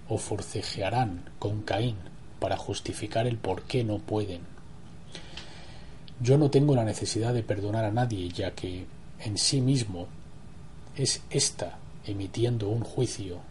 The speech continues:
de alguna manera. Algún mal se me había hecho.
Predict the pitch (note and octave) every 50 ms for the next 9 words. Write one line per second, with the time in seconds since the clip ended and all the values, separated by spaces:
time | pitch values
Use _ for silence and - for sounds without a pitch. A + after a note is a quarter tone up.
0 | - - G#2+ G2+ F#2+ F#2+ F#2+ A2 A#2+ A2 G2+ F#2 F#2+ G2 G#2+ G#2+ G2 F2+ - -
1 | - - - - - - - - - - - G#2 G#2+ G#2+ A2 B2+ C#3 B2+ A2+ A2+
2 | A2+ G2+ F2+ F2+ - - - - - - G#2 G2 F#2+ F2+ F2+ G2 G2+ F#2+ F2+ F2+
3 | F#2+ - - -